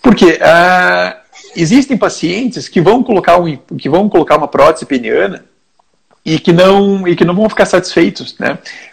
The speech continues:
Por quê? Porque a prótese peniana, ela, ela, ela, apesar de, de, de re-, retomar uma rigidez peniana pro paciente, ela não é uma ereção exatamente uma ereção normal,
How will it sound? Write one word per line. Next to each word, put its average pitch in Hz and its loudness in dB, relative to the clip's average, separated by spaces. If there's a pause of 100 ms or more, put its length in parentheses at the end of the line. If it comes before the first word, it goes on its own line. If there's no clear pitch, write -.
Por 175 0
quê? - 4
Porque - 0
a 208 4
prótese 254 0
peniana, 202 2
ela, 170 2
ela, 170 0
ela, 151 -8
apesar 160 0 (360)
de, 123 -6
de, 123 -6 (240)
de 135 -4
re-, 127 -6
retomar 160 0 (200)
uma 117 -6
rigidez 135 0
peniana 135 -2
pro - -6
paciente, - -6 (340)
ela 147 4
não 185 2
é 175 4
uma 233 0
ereção 175 2
exatamente 180 0
uma 180 -2
ereção 175 -4
normal, 165 -4